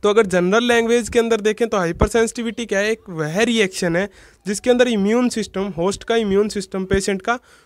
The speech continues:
बहुत ज़्यादा हाइपर हो जाता है, वो खुद के ऊपर कंट्रोल नहीं कर पाता, और वो खुद ही के ऑर्गन्स को, सेल्स को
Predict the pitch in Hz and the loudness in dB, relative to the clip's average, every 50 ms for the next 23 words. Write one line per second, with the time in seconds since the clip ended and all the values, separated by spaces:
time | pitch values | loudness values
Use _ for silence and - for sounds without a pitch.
0 | _ _ - 170 185 190 185 214 214 208 214 185 185 165 160 156 - 220 220 208 | _ _ 2 2 2 4 2 0 0 0 0 -2 -2 -4 -6 -4 -4 -2 0 0
1 | 214 202 196 196 196 196 214 214 220 226 220 - 208 190 196 220 214 208 220 208 | 0 0 0 -2 -2 -4 -4 -4 -4 -4 -4 -6 -8 -4 -4 -6 -4 -2 -4 -2
2 | - 202 190 185 185 185 196 208 220 220 208 190 185 175 160 170 170 - 208 214 | -2 -2 -2 0 0 2 2 2 2 2 0 0 -2 -2 -2 -4 -4 -4 -6 -8
3 | 208 _ - - - - _ _ - 214 220 240 254 - - - - - 180 233 | -8 _ -20 -20 -20 -20 _ _ -2 0 2 2 0 -2 -2 0 0 2 2 2
4 | 262 254 - 262 254 240 220 202 175 202 220 233 214 - - - 214 214 190 180 | 0 0 2 2 4 4 4 2 0 0 -2 -2 -2 -6 -4 -2 -2 -2 -2 -4
5 | - - - 202 202 202 214 214 - - - 208 208 | -10 -6 0 2 2 2 2 0 -2 -2 0 0 0